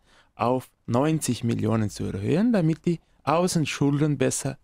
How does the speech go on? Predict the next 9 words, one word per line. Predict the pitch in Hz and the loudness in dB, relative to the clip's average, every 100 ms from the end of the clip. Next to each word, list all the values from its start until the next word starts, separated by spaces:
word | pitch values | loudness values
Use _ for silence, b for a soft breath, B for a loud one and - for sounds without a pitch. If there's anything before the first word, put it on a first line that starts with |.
| _ | _
gezahlt | 113 - 107 107 107 | -14 -12 -8 -8 -8
werden | 110 110 143 147 | -10 -8 -10 -10
können. | 165 180 226 - | -8 -6 -6 -10
Dann | 123 | -8
ist | 113 - | -8 -10
diese | 107 104 | -10 -10
Schuldenfalle | - 131 139 170 170 180 185 196 160 | -4 -2 0 -2 -2 -2 -2 -2 -4
auch | 175 208 - | -6 -6 -6
dabei, | 170 180 - 240 | -4 -4 -2 -6